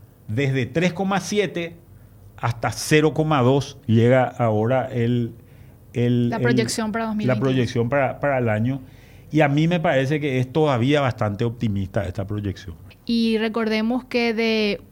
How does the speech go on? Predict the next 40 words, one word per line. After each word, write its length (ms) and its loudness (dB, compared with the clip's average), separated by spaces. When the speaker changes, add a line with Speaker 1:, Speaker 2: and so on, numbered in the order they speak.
Speaker 2:
una 380 2
proyección 480 -2
inicial 380 -2
del 100 -2
Banco 220 -4
Central 360 -2
de 80 -2
tres 200 -6
coma 280 -4
siete, 300 -4
finalmente 600 -2
lo 120 -2
redujo 360 -2
a 60 -2
cero 280 -4
coma 220 0
dos 160 -2
por 180 -4
ciento. 440 0
Pero 340 6
nosotros 500 0
tenemos 280 0
unos 220 0
datos, 240 2
Manuel, 240 0
que 100 -2
queremos 320 0
compartir 560 0
con 380 0
la 60 0
audiencia. 520 0
Así 300 -4
que 200 2
eso 140 0
ya 100 0
está 220 -2
puesto 580 0
cuando, 220 2
Steffi, 640 -2
tengas 500 0